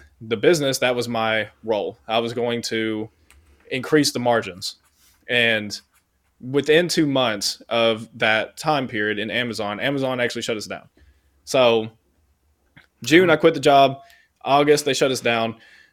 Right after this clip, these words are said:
For those of you listening, and maybe you haven't dealt with Amazon in the past, when Amazon shuts you down, they hold all of your money forever. They don't give it to you after a set number of days, after the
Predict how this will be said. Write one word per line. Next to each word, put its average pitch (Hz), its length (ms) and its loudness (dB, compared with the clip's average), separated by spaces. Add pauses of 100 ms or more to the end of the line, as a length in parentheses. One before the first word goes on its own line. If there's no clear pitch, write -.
(100)
For 123 100 -4
those 139 220 2
of 147 80 2
you 143 60 2
listening, 131 440 -2
and 117 160 -4
maybe 123 240 0
you 120 140 -2
haven't 117 340 -2
dealt 120 200 2
with 110 100 -4
Amazon 113 400 -4
in 104 60 -10
the 98 60 -8
past, 131 460 0 (140)
when 123 120 -6
Amazon 156 380 2
shuts 151 220 2
you 143 80 0
down, 113 400 -2 (360)
they 135 160 2
hold 139 280 4
all 131 220 2
of 127 100 0
your 123 100 -2
money 113 280 -2
forever. 98 440 -8 (680)
They 123 140 4
don't 131 340 2 (380)
give 131 180 2
it 123 120 -2
to 127 120 -4
you 117 200 0
after 110 440 0
a 113 80 -4
set 123 240 0
number 117 220 -2
of 110 100 -4
days, 110 440 0
after 113 480 -2
the 110 440 -4